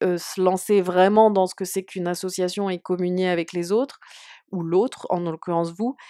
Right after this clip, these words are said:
il y a quelque chose comme si ça ouvrait la vanne de votre cœur d'une façon qui vous relie à l'abondance et qui étoffe encore plus votre puissance énergétique. Ce qui fait que, heu, vous allez tomber sans doute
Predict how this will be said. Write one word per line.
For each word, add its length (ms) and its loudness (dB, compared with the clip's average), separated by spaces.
il 100 4
y 40 10
a 80 10
quelque 220 -2
chose 220 0
comme 240 6
si 280 -4
ça 340 6
ouvrait 800 6
la 240 10
vanne 380 6
de 80 4
votre 300 0
cœur 280 6
d'une 200 -2
façon 380 -2
qui 200 -12
vous 180 -2
relie 400 6
à 80 8
l'abondance 640 6
et 80 -4
qui 340 -12
étoffe 480 8
encore 400 2
plus 300 -4
votre 300 -4
puissance 600 0
énergétique. 720 -4
Ce 120 -12
qui 140 -6
fait 220 0
que, 440 4
heu, 340 6
vous 300 -4
allez 220 4
tomber 420 -2
sans 200 2
doute 360 -6